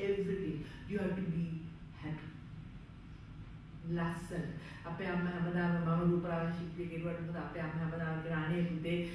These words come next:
නහය කපන්න බෑ, කට කපන්න බෑ, මුකුත් කපන්න බෑ. කොණ්ඩේ විතරයි කපලා හරවලා ඒ පැත්තට ගාලා පෞරුෂත්වය වෙනස් කරන්න." ඒක සාධක ඇත්ත.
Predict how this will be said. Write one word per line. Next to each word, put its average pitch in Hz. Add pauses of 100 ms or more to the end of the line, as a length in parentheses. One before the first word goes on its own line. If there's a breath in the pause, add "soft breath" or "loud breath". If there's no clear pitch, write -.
(120)
නහය 180
කපන්න 175
බෑ, 156
කට 165
කපන්න 160
බෑ, 156
මුකුත් 160
කපන්න 160
බෑ. 151
කොණ්ඩේ 180
විතරයි 165
කපලා 156
හරවලා 151
ඒ 147
පැත්තට 147
ගාලා 147
පෞරුෂත්වය 151
වෙනස් 147
කරන්න." 156
ඒක 151
සාධක 160
ඇත්ත. -